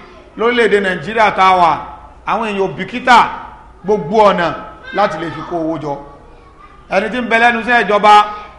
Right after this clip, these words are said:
kì í ṣe sálárì rẹ̀ nìkan ló ń dúró dè má. Kódà kì í gba sálárì rẹ̀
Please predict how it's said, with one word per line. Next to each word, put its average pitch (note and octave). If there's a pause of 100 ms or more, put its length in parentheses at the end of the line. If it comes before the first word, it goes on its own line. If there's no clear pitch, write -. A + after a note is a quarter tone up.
(280)
kì E3+
í A3
ṣe G#3
sálárì A#3
rẹ̀ F3+ (500)
nìkan E3
ló G#3+
ń G3
dúró G#3+
dè G3+
má. C#3+ (520)
Kódà B3+
kì -
í G3+
gba G#3
sálárì A3+
rẹ̀ E3